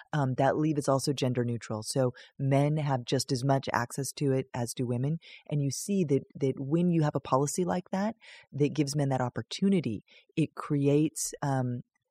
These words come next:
a, a demand that can push back against the, the, the, the penalties that they get in the workplace as more men do it.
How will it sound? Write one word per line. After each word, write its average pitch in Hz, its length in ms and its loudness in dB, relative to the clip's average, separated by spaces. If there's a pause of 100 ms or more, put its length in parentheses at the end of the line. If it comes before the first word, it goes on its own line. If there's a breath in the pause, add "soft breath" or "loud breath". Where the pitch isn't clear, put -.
(220)
a, 127 320 -2
a 131 80 -2
demand 131 720 0
that 147 140 2
can 127 180 -2
push - 300 -4
back 131 360 0
against 123 460 -4
the, 120 260 2
the, 113 320 -2
the, - 180 -6 (120)
the 135 60 -2
penalties 143 480 -4
that - 120 -6
they 120 100 -2
get 120 160 -2
in 120 80 -2
the 120 80 -4
workplace 113 400 -2
as 131 120 -4
more 123 180 -2
men 110 200 -4
do 104 180 -4
it. 95 120 -4